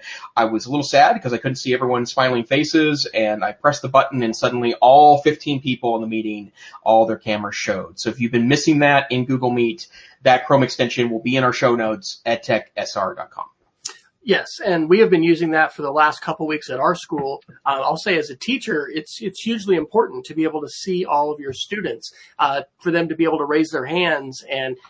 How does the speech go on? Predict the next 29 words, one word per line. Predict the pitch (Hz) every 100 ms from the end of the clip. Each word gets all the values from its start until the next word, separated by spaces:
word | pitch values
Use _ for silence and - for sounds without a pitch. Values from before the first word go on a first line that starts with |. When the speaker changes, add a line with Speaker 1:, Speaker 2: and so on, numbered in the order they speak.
| _ - _
Speaker 2:
you | 175
know, | 156
the | 135
more, | 143 156 156 -
if | 185 156
you've | 156
got | 170 160 - _ _ _
any, | 196 190 180 - - _ -
I |
mean, | - 175
it |
can | 220 202
be, | 190 202
just | 196 190
be |
one | 175 175 170
person | 190 180 156 147
with | 147 - -
a, | 151 135
a | 143 139
microphone | 156 180 - 151 143
problem | 139 131 135
that | 131
can | 151
make | 147 -
things | 135 123
really | 156 135
painful, | 120 180 180 175 117 123
but, | 104